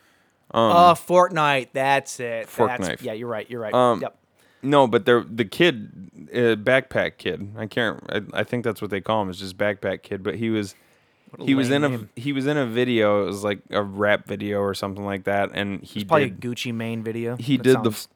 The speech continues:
Speaker 1: f-, he,
Speaker 2: <laughs>
Speaker 1: he
Speaker 2: sounds
Speaker 1: did the
Speaker 2: about right.
Speaker 1: floss, and everybody went crazy for it because it was the weirdest looking dance ever. Especially the way he did it. He was, like, just this. I think he was pretty little at the time, but he was still really skinny and lanky.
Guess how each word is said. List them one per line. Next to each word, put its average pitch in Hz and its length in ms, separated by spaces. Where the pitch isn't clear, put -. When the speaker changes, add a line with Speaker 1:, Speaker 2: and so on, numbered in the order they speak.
Speaker 1:
f-, 120 60
he, 127 80
Speaker 2:
<laughs> 120 240
Speaker 1:
he 131 140
Speaker 2:
sounds 127 60
Speaker 1:
did 135 160
the 127 80
Speaker 2:
about 120 100
right. - 60
Speaker 1:
floss, 110 580
and 113 160
everybody 110 360
went 110 280
crazy 117 400
for 95 320
it - 120
because 98 480
it 110 80
was 98 200
the 101 100
weirdest 104 420
looking 101 300
dance 101 320
ever. 101 280
Especially 135 420
the 110 80
way 101 160
he 113 140
did 101 200
it. 98 60
He 101 80
was, 95 160
like, 101 200
just 104 220
this. 104 240
I 135 60
think 147 100
he 151 80
was 120 100
pretty 135 240
little 120 460
at 120 180
the 120 60
time, 127 320
but 110 80
he 104 80
was 101 120
still 113 260
really 104 360
skinny 117 480
and 101 100
lanky. 107 480